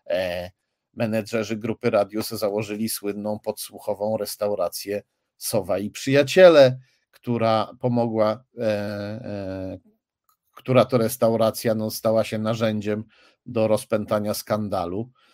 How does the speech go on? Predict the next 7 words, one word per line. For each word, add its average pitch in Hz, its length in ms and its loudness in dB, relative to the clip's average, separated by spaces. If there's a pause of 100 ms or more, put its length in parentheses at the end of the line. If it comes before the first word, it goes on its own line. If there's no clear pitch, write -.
(180)
do 107 460 2
rozkręcenia 107 800 -2
afery 95 360 -2
taśmowej, 92 640 -8
czyli 95 220 -12
prowokacji 104 840 -6 (340)
mającej, 104 640 -4